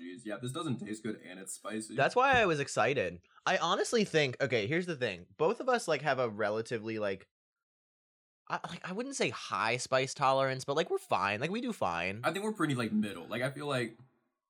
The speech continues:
Speaker 1: we're not, like,
Speaker 2: <clears throat>
Speaker 1: eating this doesn't scare me.
Speaker 2: No.
Speaker 1: You know what I mean? Like, I feel like I can take
Speaker 2: Like,
Speaker 1: this
Speaker 2: I'm,
Speaker 1: and
Speaker 2: like,
Speaker 1: handle it pretty well.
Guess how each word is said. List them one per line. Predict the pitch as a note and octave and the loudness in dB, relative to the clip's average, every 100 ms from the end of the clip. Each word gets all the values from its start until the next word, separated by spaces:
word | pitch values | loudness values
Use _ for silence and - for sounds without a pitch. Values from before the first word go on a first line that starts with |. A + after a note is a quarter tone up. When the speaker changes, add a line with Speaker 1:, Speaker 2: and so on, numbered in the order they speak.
| _ _ | _ _
Speaker 1:
we're | B2+ D3+ | 0 2
not, | D3+ D3+ D#3+ C3 - | 4 4 4 0 -8
like, | - C#3 F3+ C3 G#2 | -2 0 0 -4 -8
Speaker 2:
<clears throat> | - - | -10 -8
Speaker 1:
eating | C#3 E3+ E3+ B2 | -6 -2 0 2
this | A#2+ A#2 | 2 0
doesn't | A2+ G2+ | -4 -2
scare | F2+ - D#2 | -4 -4 -12
me. | B1 A#1 - _ _ _ _ | -12 -20 -20 _ _ _ _
Speaker 2:
No. | B2+ A#2+ D#2 | 2 2 2
Speaker 1:
You | B2+ | 4
know | C3 | 4
what | A#2+ | 4
I | |
mean? | A#2+ A#2+ | 2 2
Like, | A#2 A2+ | 0 2
I | B2 | 0
feel | B2+ C3+ | 2 0
like | B2+ | 2
I | A2 | 0
can | G#2+ G2 - - _ | -2 -6 -18 -20 _
take | - G#2+ A2 | -8 -6 2
Speaker 2:
Like, | D#3+ | 4
Speaker 1:
this | E3 | 4
Speaker 2:
I'm, | F3+ | 4
Speaker 1:
and | |
Speaker 2:
like, | E3 D#3+ | 4 4
Speaker 1:
handle | A2+ G#2+ | 4 -2
it | G2 | -4
pretty | - G#2 | -6 -6
well. | G2 D2+ F2 A2+ C3 | -4 -6 -4 -6 -8